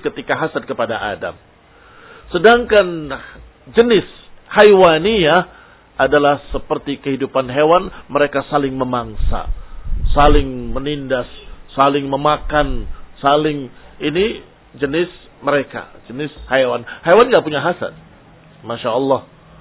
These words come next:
Atau sebagian besar, mungkin ada hewan yang punya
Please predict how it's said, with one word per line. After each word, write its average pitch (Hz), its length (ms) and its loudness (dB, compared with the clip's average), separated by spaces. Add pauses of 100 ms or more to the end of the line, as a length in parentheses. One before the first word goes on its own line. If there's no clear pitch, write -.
(180)
Atau 156 460 2
sebagian 135 720 0
besar, 127 640 2 (180)
mungkin 131 220 -6
ada 127 240 -4
hewan 123 240 0
yang 117 160 -10
punya 110 180 -10